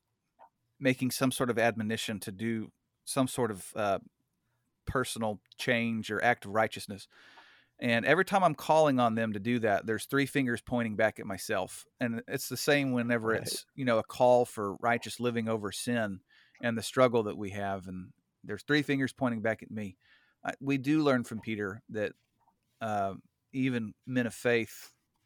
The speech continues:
Speaker 1: need to be humble about it instead of just assuming because you have the power, then people should just listen to you.
Speaker 2: That's right. And no doubt that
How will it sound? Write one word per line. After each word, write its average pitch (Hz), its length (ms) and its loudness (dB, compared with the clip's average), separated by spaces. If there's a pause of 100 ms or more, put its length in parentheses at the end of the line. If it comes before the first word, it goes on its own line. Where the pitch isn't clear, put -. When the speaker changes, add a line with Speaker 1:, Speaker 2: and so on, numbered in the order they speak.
(400)
Speaker 1:
need 123 120 -4
to 113 60 -4
be 110 100 -2
humble 113 280 -2
about 98 300 -2
it - 80 -10
instead 107 260 -8
of 92 140 -10 (160)
just - 180 -12
assuming 117 420 -2
because 135 380 -6
you 110 80 -6
have 104 160 -4
the 95 60 -12
power, 95 400 -8
then 92 260 -12 (540)
people 113 260 -6
should 98 160 -10
just 101 160 -10
listen 104 300 -4
to 92 120 -10
you. 95 180 -12 (1160)
Speaker 2:
That's - 240 -16
right. 110 340 2 (520)
And 135 140 4
no 160 160 8
doubt 147 420 6 (1200)
that 139 320 2